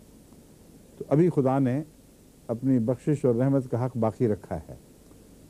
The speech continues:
तो जब अल्लाह ने रख लिया है, तो हम कौन होते हैं ये फैसला देने वाले कि ये बर्बाद हो गया और इसको छोड़ दो? ये जो बर्बादी का फैसला है, ये खुदा किया करता है।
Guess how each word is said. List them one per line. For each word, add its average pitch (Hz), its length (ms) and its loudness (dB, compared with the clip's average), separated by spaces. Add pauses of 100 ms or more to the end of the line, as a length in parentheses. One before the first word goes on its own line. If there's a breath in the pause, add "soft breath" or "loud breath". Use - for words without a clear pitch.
(220)
तो 113 60 0
जब 120 140 0
अल्लाह 147 280 4
ने 170 140 2
रख 135 200 0
लिया 143 240 4
है, 160 60 2
तो 147 120 -2
हम 143 180 0
कौन 156 180 0
होते 135 260 0
हैं 131 140 0
ये 123 100 0
फैसला 113 320 -2
देने 107 180 0
वाले 95 260 -2
कि - 1080 -18
ये 95 60 -2
बर्बाद 110 360 2
हो 110 180 2
गया 110 140 2
और 104 120 2
इसको 95 220 -6
छोड़ 98 260 -2
दो? 87 180 -6 (1300)
ये 110 60 0
जो 113 120 2
बर्बादी 117 440 2
का 165 140 0
फैसला 135 340 0
है, 165 100 2
ये 147 60 0
खुदा 127 280 0
किया 113 260 -2
करता 80 320 -8
है। 67 180 -16